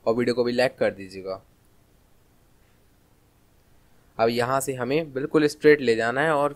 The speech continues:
फिर fold करना है ऊपर की तरफ को इस line को और यहाँ से connect कर देना है। Same इसी के बिल्कुल straight पर नीचे हमें line draw करना है।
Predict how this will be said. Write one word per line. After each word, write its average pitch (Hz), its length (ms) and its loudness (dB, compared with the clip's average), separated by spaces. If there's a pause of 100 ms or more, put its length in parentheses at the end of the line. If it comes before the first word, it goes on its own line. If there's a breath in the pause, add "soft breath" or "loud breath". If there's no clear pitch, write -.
फिर 151 120 2
fold 135 300 2
करना 117 240 -2
है 127 80 2
ऊपर 123 220 0
की 110 80 -4
तरफ 98 260 -6
को 104 60 -6
इस 104 120 -8
line 101 240 -6
को 156 180 0
और - 120 0
यहाँ 117 240 -4
से 110 100 -4
connect 107 260 -4
कर 95 180 -6
देना 90 240 -12
है। 87 240 -14 (1500)
Same 127 280 -4 (100)
इसी 139 280 -4
के 143 140 2
बिल्कुल 135 420 0
straight 131 380 0
पर 139 180 2
नीचे 120 320 -4
हमें 117 240 -2
line 120 220 -2
draw 123 160 0
करना 131 240 -2
है। 165 180 -6